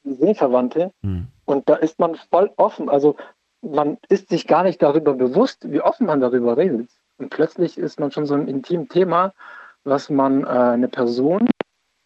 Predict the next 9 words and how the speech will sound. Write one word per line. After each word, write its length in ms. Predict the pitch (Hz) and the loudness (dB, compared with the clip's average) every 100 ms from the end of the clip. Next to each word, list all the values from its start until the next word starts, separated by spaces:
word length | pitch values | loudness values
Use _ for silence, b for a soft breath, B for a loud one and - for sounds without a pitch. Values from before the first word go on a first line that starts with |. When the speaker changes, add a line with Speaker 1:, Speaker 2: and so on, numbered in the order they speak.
| _ | _
Speaker 1:
ähm, 300 | 131 123 127 | 0 2 2
nicht 160 | 143 151 | 0 -2
mehr 100 | 254 | 0
anvertraut 520 | 254 165 - - - | 0 -2 0 -2 0
hätte, 380 | 127 - 170 180 _ _ _ _ _ | -4 0 0 0 _ _ _ _ _
die 220 | 175 143 | -10 -2
man 160 | 135 135 | 0 0
schon 140 | 139 | -4
vielleicht, 300 | 143 127 - | 0 0 0